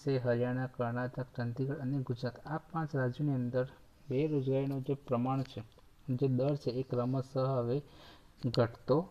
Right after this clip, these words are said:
આવ્યો છે. ગુજરાતમાં રોજગારીની સારી એવી તક અને નોંધનીય પરિસ્થિતિ છે, જેના કારણે ગુજરાતમાં બેરોજગારીનું પ્રમાણ હવે ધીમે ધીમે ઓછું થતું જોવા મળે છે. આગળ વાત કરીએ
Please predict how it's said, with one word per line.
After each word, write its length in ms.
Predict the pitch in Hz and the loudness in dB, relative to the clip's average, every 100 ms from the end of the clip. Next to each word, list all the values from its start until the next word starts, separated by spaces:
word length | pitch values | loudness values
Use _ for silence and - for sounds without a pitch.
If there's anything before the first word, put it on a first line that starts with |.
| - | -4
આવ્યો 260 | 123 123 117 | 0 2 2
છે. 180 | - 117 - - - - - - - - - 147 | 0 -10 -10 -20 -20 -20 -20 -20 -20 -20 -2 4
ગુજરાતમાં 600 | 135 139 151 151 151 156 | 6 6 4 4 2 4
રોજગારીની 680 | 131 117 - 151 147 151 - - - - - | 2 2 2 2 2 0 -4 -20 -20 -20 -16
સારી 380 | - 131 127 156 | -4 0 2 0
એવી 300 | - 143 151 | 0 2 2
તક 280 | - 143 147 | 0 -2 -2
અને 220 | 139 135 | -2 -2
નોંધનીય 420 | 135 123 123 135 | 0 0 0 0
પરિસ્થિતિ 400 | 131 131 131 - 139 | 0 -2 -2 -4 -4
છે, 140 | 131 | -4
જેના 300 | 120 120 131 | -4 -2 -2
કારણે 320 | 131 123 131 139 | -4 -4 -4 -4
ગુજરાતમાં 800 | 123 117 123 131 135 131 127 123 | -2 -2 0 -2 -2 -4 -2 0
બેરોજગારીનું 640 | 127 135 123 131 127 131 | 0 0 0 2 2 0
પ્રમાણ 320 | 123 120 123 | -2 -2 -4
હવે 300 | 120 117 131 151 - - - - | -4 -4 -4 -6 -12 -20 -10 0
ધીમે 300 | 123 123 139 | 4 6 4
ધીમે 200 | 127 131 - | 2 -2 -2
ઓછું 380 | 123 117 - 123 | -2 -2 0 -2
થતું 420 | - 117 127 120 | -2 -2 0 0
જોવા 240 | 120 120 | 0 0
મળે 280 | 117 113 139 247 - | 0 0 -2 -4 -10
છે. 200 | - 117 101 - - - - - - - - - - - - - - - - | -6 -4 -4 -10 -20 -20 -20 -20 -20 -20 -20 -20 -20 -20 -20 -20 -20 -8 -2
આગળ 220 | 151 190 | 2 2
વાત 180 | 175 - | 2 0
કરીએ 280 | 151 147 | 2 4